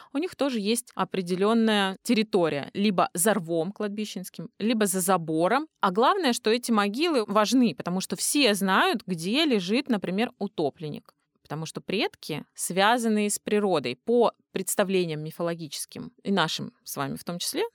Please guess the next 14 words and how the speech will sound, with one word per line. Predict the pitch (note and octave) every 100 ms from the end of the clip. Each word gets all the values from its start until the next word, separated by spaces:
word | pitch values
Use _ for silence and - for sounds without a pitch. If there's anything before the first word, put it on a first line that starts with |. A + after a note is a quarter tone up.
| _
Наши | F3+ E3+ -
мифологические | D3+ D#3 D#3+ D#3+ - -
представления | - - D#3+ D#3 D3+ C#3+ C#3+ D#3+
живы | D3+ C3 E3 E4 D4+ D#3+
и | A3+ D3+
сохраняются | - E3 - D3 C#3+ -
до | E3
сих | - -
пор. | F4+ - _ _ -
Они | C4 F#4
связаны | E4+ A#3+ G#3+ F#3 E3+
с | E3+
миром | G#3 G3+ E3 D3 -
природы | G#3 G3 D#3+ C3+ D#3+